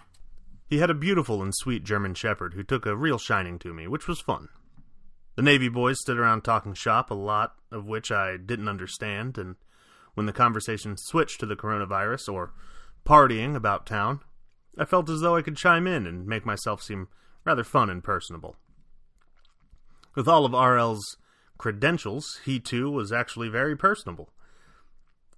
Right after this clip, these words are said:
He was disarming in a way. This was considering the fact that I knew he was a Navy seal and had killed men. He also looked lean and fit and had cauliflower ears. To top it off,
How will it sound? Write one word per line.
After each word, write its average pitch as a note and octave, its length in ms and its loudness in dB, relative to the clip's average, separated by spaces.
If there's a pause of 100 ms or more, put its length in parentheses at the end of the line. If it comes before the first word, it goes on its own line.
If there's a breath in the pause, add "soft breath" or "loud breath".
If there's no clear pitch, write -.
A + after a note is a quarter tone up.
He B2 100 -2
was B2+ 140 0
disarming E3 480 4
in G2 80 -6
a F2+ 60 -8
way. F2 200 -10 (840)
This D3 280 0
was A2 120 -8
considering A2+ 500 -4
the G#2 60 -6
fact A2+ 320 -4
that G2+ 140 -10 (440 soft breath)
I G2 100 -4
knew C3+ 200 4
he B2 120 2
was G2 200 -6
a F#2 40 -12
Navy F2 260 -14
seal G#2 320 -8
and G2+ 120 -6
had G2 160 -12
killed G2+ 320 -2
men. F#2 260 -10 (1040)
He C#3 120 2
also F3 220 4
looked D#3+ 200 0
lean D#3 320 2
and A2+ 160 -2
fit C#3 240 -2
and B2 100 -8
had A#2 160 -6
cauliflower F2+ 560 -4
ears. - 380 -16 (300)
To - 80 -16
top G2+ 240 -2
it G2 60 -4
off, B2 480 0